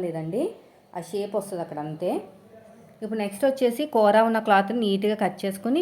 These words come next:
ఒకటిన్నర ఇంచు వెడల్పుతోటి తీసుకోవాలన్నమాట. పైన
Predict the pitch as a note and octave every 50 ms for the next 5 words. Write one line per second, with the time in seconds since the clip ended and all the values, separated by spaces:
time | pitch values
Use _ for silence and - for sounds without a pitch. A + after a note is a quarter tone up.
0 | F4+ C#4 A3 G#3 G#3+ - A3 G#3+ G3+ G3+ G3+ G3 G3+ G#3 B3+ A3 F3 F3 E3+ F3+
1 | G3+ G#3 G#3 - A3+ G3+ F#3+ G3 A#3+ D4+ G#4+ B4+ - - - - - - - -
2 | - A#3+ A3+ A3+ - - F#3+ F3+ F3 F3 E3+ E3 E3 D#3+ D#3+ F#3+ A3+ D#4 A4 A#4
3 | - - - - _ _ _ _ _ _ _ _ _ _ _ _ _ _ _ _
4 | _ _ _ _ _ _ _ _ _ _ _ - G#3+ G#3+ A3 B3